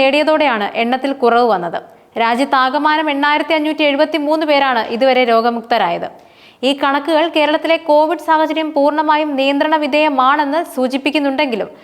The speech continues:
സംസ്ഥാനം അതീവ ജാഗ്രത പുലർത്തേണ്ടതുണ്ട്. കേരളത്തിന്റെ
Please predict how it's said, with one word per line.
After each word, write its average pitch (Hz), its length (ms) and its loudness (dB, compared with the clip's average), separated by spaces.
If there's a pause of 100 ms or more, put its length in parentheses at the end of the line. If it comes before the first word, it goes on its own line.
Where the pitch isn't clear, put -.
(340)
സംസ്ഥാനം 269 520 0
അതീവ 285 260 -2 (160)
ജാഗ്രത 285 340 0 (100)
പുലർത്തേണ്ടതുണ്ട്. 262 720 0 (520)
കേരളത്തിന്റെ 302 500 2